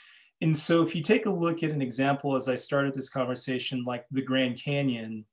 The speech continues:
four point five million people will be able to visit the rim.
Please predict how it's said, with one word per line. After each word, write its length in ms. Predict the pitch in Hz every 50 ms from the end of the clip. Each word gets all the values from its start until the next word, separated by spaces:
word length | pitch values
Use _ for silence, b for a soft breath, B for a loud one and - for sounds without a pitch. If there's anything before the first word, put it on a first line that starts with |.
| _ b b b b b b b _ _ -
four 340 | - - 175 175 185 185
point 320 | 185 - 196 190 165 - -
five 240 | 170 160 151 139 131
million 540 | 131 127 135 143 147 151 151 147 139 131
people 600 | 131 - 147 147 147 143 - - 127 123 120 117
will 120 | 117 123 113
be 80 | 135
able 200 | 131 127 123 131
to 60 | 127 117
visit 300 | 127 120 117 120 107 -
the 80 | 117
rim. 360 | 110 117 117 110 - - -